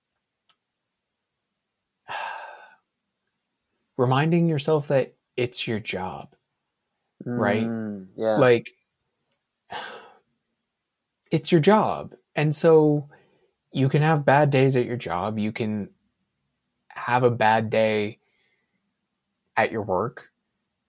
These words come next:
Speaker 1: Like, your per-, like, you just didn't do your best work that day. Like, you can have an off day. Hell, you can have that with your own art at home, personally.
Speaker 2: Mm-hmm.
Speaker 1: Like,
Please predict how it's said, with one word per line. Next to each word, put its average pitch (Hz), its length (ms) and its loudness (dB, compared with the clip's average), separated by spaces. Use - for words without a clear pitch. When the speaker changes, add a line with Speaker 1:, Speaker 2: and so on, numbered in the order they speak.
Speaker 1:
Like, 110 220 -2
your 110 280 2
per-, 113 220 0
like, 110 140 -2
you 120 60 -6
just - 140 -4
didn't 117 200 -2
do 110 100 -2
your 107 160 0
best 101 280 -2
work 92 300 -4
that - 240 -8
day. 92 300 -6
Like, 92 200 -8
you 101 80 -8
can 95 100 -8
have 113 140 -2
an 110 80 -4
off 107 280 -2
day. 90 440 -4
Hell, 151 280 2
you 131 120 6
can 170 140 0
have 175 140 4
that 185 120 6
with 156 120 -2
your 147 120 4
own 143 140 2
art 139 180 4
at - 140 -2
home, 113 520 -6
personally. - 560 -4
Speaker 2:
Mm-hmm. - 840 -12
Speaker 1:
Like, 107 240 -2